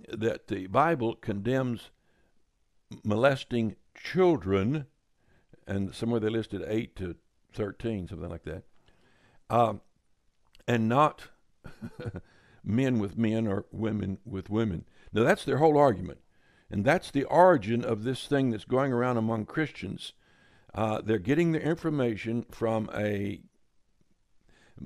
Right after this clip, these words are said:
man, Ed, who discovered at sixteen that he was homosexual. He was not homosexual, he was gay.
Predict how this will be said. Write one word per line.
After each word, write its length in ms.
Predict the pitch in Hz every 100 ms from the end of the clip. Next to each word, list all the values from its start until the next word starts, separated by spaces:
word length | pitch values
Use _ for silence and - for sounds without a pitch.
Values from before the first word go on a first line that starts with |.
| -
man, 360 | - 113 135 127 -
Ed, 480 | 143 110 101 107 104
who 200 | 117 104
discovered 880 | 98 - - 151 143 135 139 131
at 180 | 113 101
sixteen 1040 | - - 139 - - 143 120 98 104 110 -
that 200 | 95 95
he 160 | 110 117
was 340 | 110 104 - _ _ _ -
homosexual. 760 | 117 120 - 107 90 - - - _ _
He 120 | - 107
was 320 | 95 85 -
not 200 | 101 80
homosexual, 360 | 95 87 - 101
he 120 | 95
was 120 | 87
gay. 400 | - 117 90